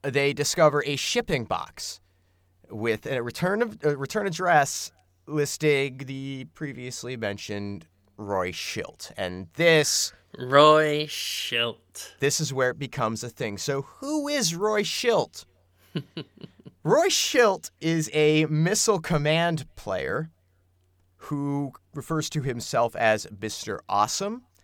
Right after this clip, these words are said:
Speaker 1: He has, uh, this character that he's created for himself,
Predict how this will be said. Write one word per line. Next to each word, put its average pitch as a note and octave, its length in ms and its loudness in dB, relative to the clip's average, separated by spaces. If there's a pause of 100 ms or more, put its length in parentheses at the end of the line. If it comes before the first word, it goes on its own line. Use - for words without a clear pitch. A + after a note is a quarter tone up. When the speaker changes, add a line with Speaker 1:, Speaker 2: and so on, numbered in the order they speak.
(460)
Speaker 1:
He A2 200 -6
has, G#2+ 380 -2
uh, A2 260 -10
this A#2+ 220 -8
character F#3+ 600 2
that B2+ 120 0
he's B2 180 -8
created C3+ 720 -4
for D#3 320 -4
himself, G#2+ 920 -6